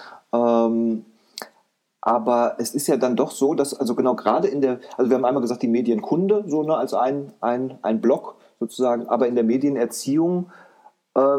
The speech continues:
fließen da nicht alle Sachen dann mit ein im Grunde? Also brauche ich da nicht dann auch wieder Medienkunde erstmal und, ähm, eine kritische Perspektive? Und also ich hab immer, ich tue mich immer sehr schwer mit dieser,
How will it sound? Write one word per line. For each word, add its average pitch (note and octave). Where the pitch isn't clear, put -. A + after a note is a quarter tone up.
fließen -
da F2+
nicht -
alle C#3+
Sachen D3+
dann E3
mit E3
ein G3
im D3+
Grunde? E3
Also A2+
brauche C3+
ich -
da A2
nicht C#3
dann A2+
auch B2
wieder C#3+
Medienkunde C#3+
erstmal C3+
und, A2
ähm, G#2
eine A2
kritische A#2+
Perspektive? A#2
Und A#2
also B2+
ich G3
hab G3
immer, F#3
ich D#3
tue G3+
mich F3
immer E3
sehr D3+
schwer D#3
mit D3+
dieser, C3+